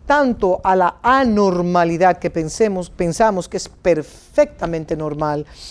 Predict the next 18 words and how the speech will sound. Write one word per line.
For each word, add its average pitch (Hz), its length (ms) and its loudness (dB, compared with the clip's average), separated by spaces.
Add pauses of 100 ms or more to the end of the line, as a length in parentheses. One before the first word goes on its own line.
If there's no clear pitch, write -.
(200)
Hoy 247 160 4
pensamos 285 560 -6
que 233 100 -4
se 214 140 -4
supone 247 500 -2
que 208 100 -4
la 180 120 0
iglesia 220 320 0
es 190 80 -8
solo 233 380 2
una 202 340 0 (300)
moda 240 500 2
pasajera 185 800 4
en 185 280 0
nuestras 185 500 -2
ocupadas 190 760 0
vidas. 160 460 -6 (420)
Nosotros, 180 760 -4